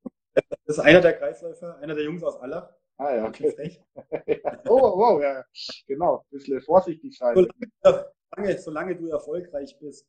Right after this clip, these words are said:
Speaker 1: und, und die Spiele gewinnst, gibt's keine Probleme in der Mannschaft.
Speaker 2: <laughs>
Speaker 1: Das ist das Rezept. Und ansonsten, ja, ist ja klar. Also wenn du, wenn du, wenn du zwanzig, wenn du zwanzig Jungs trainierst, ähm,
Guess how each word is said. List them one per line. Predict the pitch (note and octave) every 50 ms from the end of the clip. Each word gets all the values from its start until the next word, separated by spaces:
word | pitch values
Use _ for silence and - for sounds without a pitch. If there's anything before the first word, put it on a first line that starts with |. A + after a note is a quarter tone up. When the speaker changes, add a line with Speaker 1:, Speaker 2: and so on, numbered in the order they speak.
| _ _
Speaker 1:
und, | - A#2+ B2 A#2+ A#2+ A#2+ A#2+ A#2 A#2 A#2 - _ _ _ _ _ _ _ _ _ _ _ _ _ _ _ _ _ _ _ _ _ _ _ _ _ _ _ _ _ _ _ _ _
und | - A#2 A#2 A#2+ A#2+ A#2
die | B2 -
Spiele | - - D#3 D#3+ D#3 D3
gewinnst, | C3 C3+ A#2+ A#2+ C3 C3+ C3 - - _ - - - - _ _ _ _ _ _ _ _ _ _ _ _ _ _ _ _ -
gibt's | - - - - -
keine | - G2 G2+ G#2 G#2
Probleme | G2 F#2 F2+ F2 F#2 F#2 F#2+ F#2+
in | G2
der | G2+ F#2+
Mannschaft. | F#2+ F#2 G2 - - F#2 - - _ _ _ _ _ -
Speaker 2:
<laughs> | - - - - - - C#3+ - - - - - - -
Speaker 1:
Das | A#2 A2+ G#2+
ist | - G#2+ G#2 -
das | G#2 F#2 - _ _ - - A2 G2+ - _ -
Rezept. | - - - G#2 G2+ - -
Und | A2 G#2+ G#2
ansonsten, | G2+ G2 G2+ G2+ G#2 A2 - - A2 G#2 F#2 - - _ _ _ _ _ _ _ -
ja, | - - - - - - _ _ _ _ _ _ _ _ _ _ _ _ _ _ _ _
ist | - A2 - -
ja | A#2
klar. | G2+ G2 G2 F#2+ - - _ _ -
Also | F#2+ A2 A2 A2
wenn | B2+ B2
du, | A#2+ A2+
wenn | A#2 A#2+
du, | A#2+ A#2+ A#2 A#2
wenn | A#2
du | A#2+ A#2
zwanzig, | - - A#2+ B2+ C#3 B2+ - B2 - - _ _ _ _ _ _ _
wenn | - A#2+
du | A#2+ A#2
zwanzig | - A#2 B2 C3 B2+ C3+ B2 A#2+
Jungs | B2 B2+ C3 B2+
trainierst, | - - A#2+ B2 A#2+ B2 B2 A2+ - _ _ A#2
ähm, | A2+ A2 A2 A2 G#2 G2+ _